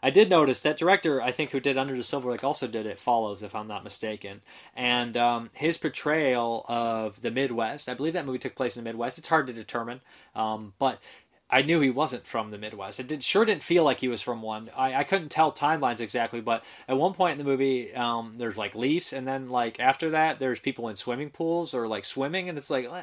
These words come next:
if it's that cold, no one swims in Detroit, 'cause it takes place in Detroit, yeah. No one's swimming at that time. I don't know if I mixed the timelines, or they mixed the timelines, or that was supposed to happen way previous or something like that, but, uh, the girl in the beginning with the Leafs, and I was just like, "I don't know what's going on with the time here and the, the weather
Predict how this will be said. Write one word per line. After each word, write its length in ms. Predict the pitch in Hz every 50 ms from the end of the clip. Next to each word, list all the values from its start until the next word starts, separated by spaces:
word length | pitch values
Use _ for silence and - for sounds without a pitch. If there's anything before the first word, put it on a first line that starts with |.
| 165 -
if 160 | 185 165 160
it's 140 | 214 - -
that 200 | 196 - - -
cold, 280 | - 170 202 196 151
no 100 | 127 131
one 160 | 139 135 113 -
swims 380 | - - 131 151 165 127 107
in 80 | 110 101
Detroit, 400 | 101 92 - - 135 127 107 -
'cause 120 | - 104
it 40 | -
takes 160 | - 147 131
place 180 | - 156 135 -
in 80 | 120
Detroit, 340 | 110 98 - - 151 139 110
yeah. 200 | 104 139 135 95 - - - - - - -
No 120 | 147 202
one's 180 | 233 214 147 -
swimming 260 | - 127 110 104 101
at 80 | 101 101
that 160 | - 104 92
time. 300 | - 110 101 104 117 120
I 80 | 123 135
don't 100 | 135 135
know 140 | 131 127
if 100 | 120 120
I 60 | 123 113
mixed 340 | 113 123 123 123 - -
the 80 | - 113
timelines, 560 | - - 131 135 143 143 143 143 143 143 120
or 80 | 120 113
they 100 | 120 139
mixed 220 | 147 151 139 -
the 80 | 151 131
timelines, 460 | - 151 147 147 143 143 143 143 120
or 60 | 120
that 120 | 120 123 127
was 80 | 120
supposed 240 | - - 131 117 -
to 80 | - 110
happen 340 | 113 120 117 - 113 110
way 140 | 110 117 120
previous 600 | 113 - - 131 131 131 131 135 135 131 135 - -
or 80 | 131
something 280 | - - 131 123 131 127
like 180 | 127 123 -
that, 200 | - 127 120 113
but, 160 | 110 120 110 - - - - - - -
uh, 60 | 113
the 60 | 113
girl 200 | 107 120 123 120
in 60 | 117
the 40 | 110
beginning 300 | 110 104 120 117 120 117
with 140 | 113 107 -
the 60 | 107
Leafs, 280 | 110 120 131 123 - -
and 60 | 123
I 20 |
was 100 | 117 110
just 140 | 117 104 -
like, 60 | - 143
"I 20 |
don't 140 | 185 220 143
know 80 | 117 107
what's 220 | 101 120 127 -
going 240 | - 113 104 101 101
on 120 | 98 98 95
with 100 | 92 -
the 80 | 92
time 300 | - - 110 110 107 101
here 200 | 95 92 92 90
and 300 | 90 92 104 104 101 101
the, 180 | 98 98 95 92
the 160 | - 95 107 101
weather 360 | 101 110 110 98 90 85